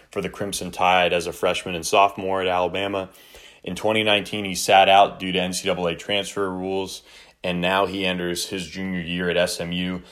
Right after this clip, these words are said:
He'll have to sit out the first four games. That's from a suspension way back from the N C double A during his time at Alabama. But he was one of the, the best tight ends in the country, a four-star prospect on,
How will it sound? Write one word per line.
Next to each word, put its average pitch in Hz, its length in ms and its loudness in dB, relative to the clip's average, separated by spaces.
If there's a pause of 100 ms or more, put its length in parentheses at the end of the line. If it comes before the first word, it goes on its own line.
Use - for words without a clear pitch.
(120)
He'll 101 120 4
have 104 180 0
to 117 80 -4
sit - 240 2
out 151 220 6
the 107 80 0
first 107 340 0
four 110 160 6
games. 104 500 0
That's 92 340 0
from 104 260 0
a 95 80 -4
suspension 92 800 -6
way 104 260 2
back 98 380 2
from 90 220 -6
the 90 120 -2
N 87 100 -4
C 90 140 -4
double 87 320 2
A 104 220 2 (260)
during 98 240 -2
his 90 140 -4
time 87 320 -2
at 82 80 2
Alabama. 90 680 2 (600)
But 107 340 6
he 101 200 -4
was 87 200 -4
one 92 220 -2
of 85 140 -4
the, 82 300 0
the 85 120 -6
best 90 500 0
tight 92 200 2
ends 92 220 -4
in 82 60 -8
the 80 80 -6
country, 98 380 -4
a 85 80 0
four-star 95 480 0
prospect 90 600 0
on, 82 280 -4